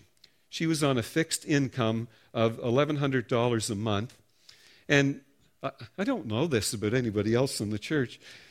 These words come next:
but she was actually giving twenty-five dollars a week 'cause she called me every day and told me what was going on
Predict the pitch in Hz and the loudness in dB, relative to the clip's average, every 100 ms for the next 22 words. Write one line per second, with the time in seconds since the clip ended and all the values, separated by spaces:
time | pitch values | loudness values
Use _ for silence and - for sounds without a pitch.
0 | - - 165 151 151 160 - 170 165 135 | -14 -10 4 4 4 -4 2 4 6 6
1 | 123 139 170 156 135 127 135 131 131 135 | 6 4 2 2 6 4 4 0 2 0
2 | - 127 135 117 120 131 147 120 - - | 4 2 4 4 2 0 0 0 0 2
3 | 139 - 147 - 139 120 127 123 120 120 | -2 0 -8 0 4 4 2 2 2 2
4 | 127 127 107 120 120 110 135 139 139 113 | 0 2 4 4 2 -2 0 0 2 0
5 | 117 120 113 131 120 113 113 113 113 | 0 -2 -6 0 2 2 2 2 0